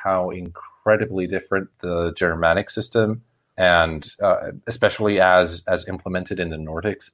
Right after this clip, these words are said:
is from the French, uh, French-American system. Uh, because, like, reading this, it's just, you know, even if you read in, in school or whatever that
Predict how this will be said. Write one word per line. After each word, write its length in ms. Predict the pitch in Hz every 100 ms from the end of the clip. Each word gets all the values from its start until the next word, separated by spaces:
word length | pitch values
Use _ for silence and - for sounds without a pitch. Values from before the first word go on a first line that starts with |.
| 98
is 380 | 92 98 104 -
from 460 | - 98 95 92 95 _
the 500 | 104 95 90 87 85
French, 800 | 82 - 101 95 90 - - - _ -
uh, 320 | - - -
French-American 800 | - 107 - 92 90 104 117 113
system. 500 | 113 120 131 123 120 - - _ _ _ _
Uh, 100 | 120
because, 320 | 117 117 104 117
like, 160 | 117 120
reading 380 | 123 135 120 107
this, 200 | 113 -
it's 140 | 98
just, 240 | 110 - -
you 100 | 110
know, 260 | 85 85 _ _ _
even 200 | 127 139
if 120 | 143
you 100 | 120
read 340 | 101 95 104 101
in, 340 | 104 92 87
in 220 | 92 87
school 320 | - - 98 87
or 220 | 82 82
whatever 540 | 87 85 82 82 80 76
that 480 | 80 78 73 -